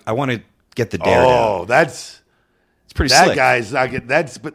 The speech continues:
Speaker 2: he's clearly not gonna think that's an accident.
Speaker 1: But I'm sitting there with my wife, and we talked to the guy, too. Like, it's totally, you know, fine. So,
Speaker 2: Okay.
Speaker 1: <clears throat> so I go, "Hey, excuse me, sir," and I do that,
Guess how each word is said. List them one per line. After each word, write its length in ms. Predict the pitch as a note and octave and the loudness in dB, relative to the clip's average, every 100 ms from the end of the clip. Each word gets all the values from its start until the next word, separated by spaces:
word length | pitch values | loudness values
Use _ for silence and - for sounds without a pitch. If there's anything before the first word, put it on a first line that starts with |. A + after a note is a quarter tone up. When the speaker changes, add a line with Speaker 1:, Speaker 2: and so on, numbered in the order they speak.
| _ - | _ -10
Speaker 2:
he's 280 | F3+ G3 | -6 -6
clearly 560 | - - F3 G3+ G3 C#3+ | -8 -2 4 6 6 2
not 180 | B2+ A2+ | 0 -2
gonna 180 | B2 A2+ | -2 -6
think 160 | A#2 | -4
that's 200 | G#2+ G2+ | -4 -4
an 100 | G2+ | -4
accident. 580 | A2 D3+ - D2+ C2 G#1+ _ _ _ _ _ | -4 -4 -8 -16 -18 -20 _ _ _ _ _
Speaker 1:
But 100 | G3 | -6
I'm 120 | F3+ | -4
sitting 280 | - A3 G3 | -4 -2 -2
there 100 | C#3 | -2
with 80 | A2 | -2
my 120 | F2+ | -2
wife, 420 | C#3 - - - | -4 -6 -10 -6
and 180 | G#2+ B2 | -4 -2
we 100 | D3 | -4
talked 340 | - D#3 F#3 | -4 -6 -6
to 60 | A2+ | -10
the 80 | F2+ | -6
guy, 260 | E2+ D#2 | -6 -4
too. 340 | D2 D#3+ C#3+ E2 | -6 -4 -4 -4
Like, 220 | D#2+ - | -6 -6
it's 160 | G2 - | -8 -6
totally, 480 | D3+ C#3 B2+ G#2 - _ _ _ | -4 -4 -4 -6 -10 _ _ _
you 100 | G#2+ | -4
know, 240 | F2+ D2+ E2 - _ | -4 -4 -10 -20 _
fine. 360 | B2+ A2 C#2+ F#2 | -6 -6 -6 -2
So, 300 | C3 G#2+ G2 | 0 0 -2
Speaker 2:
Okay. 180 | E2+ - - - - _ _ _ _ _ _ _ - _ _ - | -8 -10 -8 -8 -10 _ _ _ _ _ _ _ -20 _ _ -6
Speaker 1:
<clears throat> 200 | C#3+ - | -6 -4
so 180 | C3 | -4
I 100 | B2 | -4
go, 180 | B2 B2+ | -4 -4
"Hey, 180 | B2 F#3 | -4 -6
excuse 340 | C3+ - F3+ E3+ | -4 -6 -6 -4
me, 120 | C#3 | -4
sir," 320 | - F#2+ F#2+ | -2 -2 -2
and 180 | F#2+ G#2 | -4 -4
I 80 | G2+ | -4
do 240 | G#2 D#3 | -4 -4
that, 360 | A#2+ D#2+ D#2 | -2 -4 -8